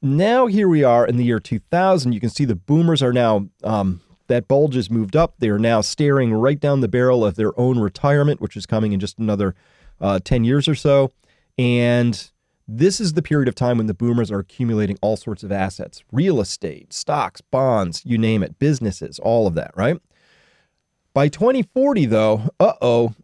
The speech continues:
<clears throat> we no longer have a pyramid shape anymore. In fact, this is, this is not looking good anymore. This is now a, this is a column, right?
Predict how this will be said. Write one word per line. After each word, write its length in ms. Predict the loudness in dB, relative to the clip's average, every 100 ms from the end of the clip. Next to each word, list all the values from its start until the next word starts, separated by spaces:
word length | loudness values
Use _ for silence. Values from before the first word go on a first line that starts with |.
| -6
<clears throat> 480 | 0 4 2 0 -2
we 320 | 0 2 2
no 240 | 2 2
longer 520 | 4 2 2 0 -2 -4 _ _ _ _ _ _ _ -10
have 220 | -4 -2
a 60 | -4
pyramid 500 | -2 2 2 2 -2
shape 320 | -4 -4 -2
anymore. 460 | -2 0 -2 -4 -10 _ _
In 140 | -6
fact, 460 | -2 0 0 -2 -10 -20 _ _ _ _ _
this 200 | -4 0
is, 280 | 0 0 -2
this 200 | -4 -2
is 140 | -2
not 240 | 0 0 0
looking 260 | -2 -2
good 280 | 0 2 2
anymore. 400 | 0 0 0 -2
This 240 | -2 -6
is 100 | -6
now 220 | -2 -2 -2
a, 120 | -6
this 180 | -8 -8
is 140 | -6
a 40 | -8
column, 600 | -6 -2 0 0 -2 -10 -20 -10
right? 260 | -4 -2 -4